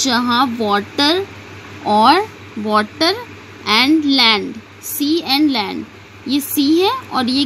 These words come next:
क्या है, लैंड है, ये land है। तो land and sea जहाँ पर भी मिलता है तो उस line को बोलते हैं, यहाँ पर मिल रहा है सी और यहाँ land है,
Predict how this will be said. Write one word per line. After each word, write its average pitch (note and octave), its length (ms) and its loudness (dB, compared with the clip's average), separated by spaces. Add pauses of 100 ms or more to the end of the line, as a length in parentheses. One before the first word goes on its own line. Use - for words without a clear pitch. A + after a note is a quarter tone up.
क्या E4+ 140 2
है, G#4 180 2
लैंड G#3 460 2
है, B2 100 -8 (240)
ये C4+ 180 -2
land G#3 520 0
है। - 100 -10 (440)
तो C4 80 -4
land B3+ 640 2
and D4+ 180 4 (100)
sea C#4 360 0
जहाँ C4+ 400 -2
पर F#4 100 0
भी F#4+ 160 2
मिलता C#4 440 2
है C4 320 0 (460)
तो F4 80 2 (160)
उस F#4 200 0
line C#4+ 520 4
को F4+ 120 -2
बोलते G#3+ 400 -2
हैं, B3+ 280 -4 (500)
यहाँ C4 280 4 (100)
पर F4 160 0
मिल D4+ 380 2
रहा E4+ 100 0
है F4+ 180 0 (840)
सी D#4 440 2 (260)
और A#3 220 -2
यहाँ C4 340 4
land G#3+ 460 2
है, C4+ 120 -6